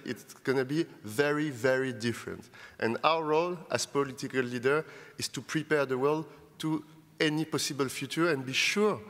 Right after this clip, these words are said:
that every citizen will have a place in this possible future to come. So we have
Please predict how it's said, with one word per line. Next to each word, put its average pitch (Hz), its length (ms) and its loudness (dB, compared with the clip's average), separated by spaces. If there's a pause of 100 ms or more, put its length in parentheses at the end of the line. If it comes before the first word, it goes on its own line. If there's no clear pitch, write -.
(300)
that 131 180 4
every 165 200 2
citizen 156 520 0
will 175 160 2
have 156 260 0
a 135 60 2
place 120 420 -2 (160)
in 123 140 -4
this 123 300 -4 (420)
possible 127 480 0
future 117 320 -6
to - 120 -8
come. 90 300 -4 (600)
So - 180 2
we 185 140 2
have 196 160 2